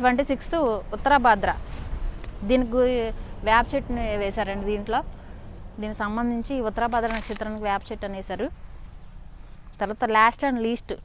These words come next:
ట్వంటీ సెవెంత్, మనకున్న ఇరవై ఏడు నక్ష-, ఇరవై ఆరు చూసారు, ఇది last and ఇరవై ఏడు నక్షత్రం. రేవతి నక్షత్రానికి విప్ప చెట్టు,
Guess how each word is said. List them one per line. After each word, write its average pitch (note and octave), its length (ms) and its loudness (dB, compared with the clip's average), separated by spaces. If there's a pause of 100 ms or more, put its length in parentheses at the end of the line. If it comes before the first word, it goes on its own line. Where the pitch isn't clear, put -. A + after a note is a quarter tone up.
ట్వంటీ A#3 260 0
సెవెంత్, A3 520 0 (580)
మనకున్న A3 320 0
ఇరవై A#3 240 2
ఏడు A#3+ 80 2
నక్ష-, A3 220 -2
ఇరవై G#3 280 -2
ఆరు A3 240 2
చూసారు, A3 220 0
ఇది A3 160 2
last G3 380 0
and G#3+ 100 -4
ఇరవై G3 180 -2
ఏడు G#3+ 140 0
నక్షత్రం. G#3+ 440 -2 (1700)
రేవతి A#3+ 380 6
నక్షత్రానికి C4+ 480 0
విప్ప B3 260 -2
చెట్టు, E3+ 220 -2